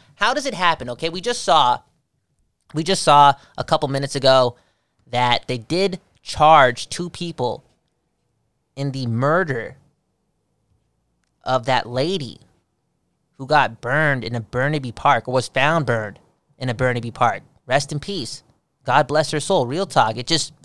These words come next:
it hurts my heart saying it, but they just charged two people, and it's, it just keeps happening, yo. It keeps happening. Pe-, people are, people are dying. And woman, there, there was another story. Yo, Pegsy, I'm gonna go off. There was another story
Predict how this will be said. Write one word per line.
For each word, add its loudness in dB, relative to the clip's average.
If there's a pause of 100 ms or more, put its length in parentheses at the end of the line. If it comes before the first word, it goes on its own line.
it 2
hurts 0
my 4
heart 4
saying -2
it, -2
but -2
they -4
just -4
charged 2
two -6
people, -4
and 0
it's, -8 (640)
it -14
just -4
keeps -8
happening, 0
yo. 2
It -4
keeps -6
happening. 2
Pe-, -8
people 0
are, 6 (1300)
people -6
are 2
dying. -2
And -8 (920)
woman, -2
there, 2
there 2
was 4
another 0
story. -2
Yo, -2
Pegsy, 4
I'm 2
gonna 4
go 2
off. 0
There 2
was 2
another 4
story 0